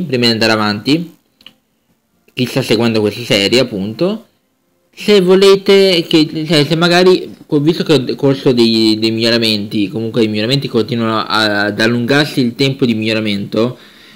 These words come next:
quindi ci metteranno ore, ci metteranno giorni, ci metteranno un sacco di cose. Volevo sapere da voi se potevo non farvi sempre, cioè adesso sì, farmi un video a settimana, quindi avete tempo per dirmi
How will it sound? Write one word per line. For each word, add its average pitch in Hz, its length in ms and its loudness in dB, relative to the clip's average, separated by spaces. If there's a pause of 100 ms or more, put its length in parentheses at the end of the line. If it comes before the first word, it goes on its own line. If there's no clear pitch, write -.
quindi 120 300 0
ci - 80 -6
metteranno 107 460 -2
ore, 135 400 4
ci 127 80 -6
metteranno 98 440 -6
giorni, 135 520 4
ci - 100 -8
metteranno 98 440 -6
un 95 60 -10
sacco 107 280 -6
di 104 80 -8
cose. 87 400 -8 (300)
Volevo 170 200 4
sapere 180 300 0
da 214 100 2
voi 185 400 4
se 170 280 0
potevo 156 800 2
non 165 280 -6
farvi 123 580 0 (160)
sempre, 143 400 -4
cioè 120 220 -2
adesso 147 680 0
sì, 113 220 -2
farmi 120 300 -4
un 113 80 -4
video 120 180 0
a 113 40 -6
settimana, 104 440 -6
quindi 120 180 -4
avete 120 200 0
tempo 151 280 -4
per 120 140 0
dirmi 120 420 -2